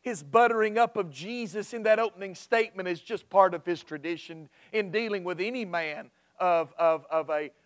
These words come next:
of a religious caliber or a teacher of the time.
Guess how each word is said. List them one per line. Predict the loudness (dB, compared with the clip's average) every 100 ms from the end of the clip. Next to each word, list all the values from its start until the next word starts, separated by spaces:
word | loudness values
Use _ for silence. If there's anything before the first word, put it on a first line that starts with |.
| _
of | -4 -4 -2
a | -2 -2 -6 _
religious | -4 -2 -2 -2 -6 -6 -8 -8 -12
caliber | -4 4 4 6 2 0 -2 2
or | 2 2
a | 0
teacher | -2 -12 -10 -10 -8 -8
of | -2 -2 -2
the | -18
time. | -4 2 4 4 2